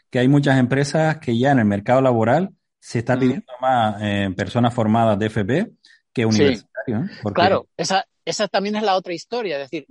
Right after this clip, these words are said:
Speaker 2: en, en, en, en España hay muchos más universitarios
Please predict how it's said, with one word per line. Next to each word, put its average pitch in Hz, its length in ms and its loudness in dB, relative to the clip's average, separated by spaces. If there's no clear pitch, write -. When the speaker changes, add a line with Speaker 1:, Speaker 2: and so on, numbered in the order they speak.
Speaker 2:
en, 139 380 -10
en, 147 340 -4
en, 143 500 -6
en 139 120 -4
España 240 580 -2
hay 170 240 2
muchos 196 320 -10
más 208 160 -8
universitarios 220 960 -6